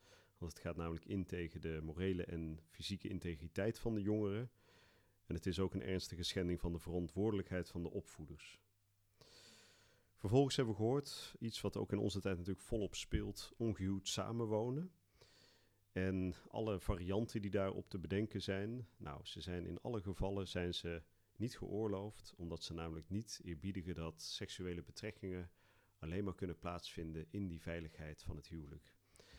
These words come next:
En zelfs een goed bedoelde proefperiode, zoals je wel eens hoort, hè, we willen eerst weten waar we aan beginnen, past niet bij die integriteit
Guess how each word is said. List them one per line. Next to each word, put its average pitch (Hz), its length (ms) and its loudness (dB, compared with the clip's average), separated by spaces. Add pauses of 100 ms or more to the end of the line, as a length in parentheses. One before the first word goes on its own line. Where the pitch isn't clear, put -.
(260)
En 85 120 -2
zelfs 98 440 2
een 98 100 0
goed - 240 0
bedoelde 104 380 6
proefperiode, 123 960 4
zoals 117 260 -4
je - 60 -6
wel 110 100 0
eens 107 120 0
hoort, 110 320 0
hè, 107 140 -2
we 92 140 -2
willen 85 200 -2
eerst 92 220 -2
weten 92 340 2
waar 87 140 0
we 85 80 -2
aan 82 160 -2
beginnen, 113 460 0 (480)
past - 200 -2
niet 131 280 2
bij 104 140 4
die 98 120 0
integriteit 101 1040 0